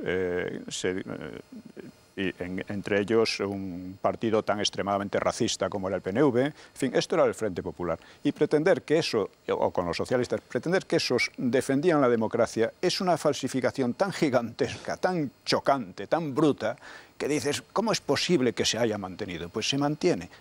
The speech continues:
en gran parte por la cobardía de la derecha a decir lo que realmente ocurrió.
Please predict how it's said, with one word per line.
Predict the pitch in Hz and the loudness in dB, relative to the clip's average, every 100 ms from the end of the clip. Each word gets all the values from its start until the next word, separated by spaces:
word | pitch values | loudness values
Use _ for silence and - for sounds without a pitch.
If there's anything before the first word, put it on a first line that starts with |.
| - | -6
en | 120 | -2
gran | 165 170 | 0 0
parte | 180 170 - 160 | 0 0 -2 -6
por | _ 123 113 | _ 2 4
la | 107 | 2
cobardía | 110 104 113 151 160 | 2 0 0 2 2
de | 127 | 4
la | 110 | 4
derecha | 113 113 117 - 120 - - _ _ | 4 2 0 0 0 -2 -10 _ _
a | 104 | -2
decir | 101 - 127 | 0 2 2
lo | 117 | 4
que | 113 | 2
realmente | 101 92 104 104 110 | 0 -2 -4 -4 -4
ocurrió. | 92 82 69 | -6 -6 -8